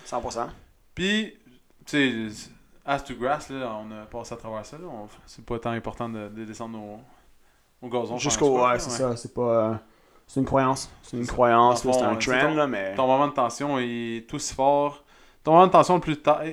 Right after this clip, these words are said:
Speaker 2: le plus fort, tête,
Speaker 1: Mhm.
Speaker 2: je vais dire tête, c'est bizarre. Le plus fort, c'est à quatre-vingt-dix degrés.
Speaker 1: Ouais.
Speaker 2: Fait que tu descends un petit peu en bas, un petit peu en haut.
Speaker 1: Mhm.
Speaker 2: T'as déjà passé tout ton, euh... c'est sûr que c'était ample, tu sais, comme, euh,
Speaker 1: Ouais.
Speaker 2: t'es un, une
Speaker 1: Ouais,
Speaker 2: ballerine,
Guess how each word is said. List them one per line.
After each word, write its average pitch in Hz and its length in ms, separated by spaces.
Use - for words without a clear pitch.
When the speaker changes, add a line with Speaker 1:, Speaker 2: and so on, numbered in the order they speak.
Speaker 2:
le 135 140
plus - 140
fort, 170 400
tête, 110 160
Speaker 1:
Mhm. 135 60
Speaker 2:
je 127 80
vais 113 80
dire 117 160
tête, 127 180
c'est - 140
bizarre. - 240
Le 131 60
plus - 100
fort, 160 260
c'est 127 200
à 120 60
quatre-vingt-dix 127 360
degrés. 123 320
Speaker 1:
Ouais. 117 140
Speaker 2:
Fait 127 100
que 127 40
tu 135 80
descends 165 200
un 143 80
petit 127 140
peu 151 180
en 139 100
bas, 147 360
un 139 60
petit 135 140
peu 131 100
en 117 140
haut. 139 340
Speaker 1:
Mhm. 147 280
Speaker 2:
T'as 139 120
déjà 143 260
passé 156 320
tout 156 120
ton, 113 380
euh... 101 120
c'est 135 140
sûr 143 100
que 131 80
c'était 123 240
ample, 139 320
tu - 60
sais, 123 140
comme, 113 280
euh, 135 60
Speaker 1:
Ouais. 131 140
Speaker 2:
t'es 127 200
un, 123 240
une 127 80
Speaker 1:
Ouais, 123 180
Speaker 2:
ballerine, 135 280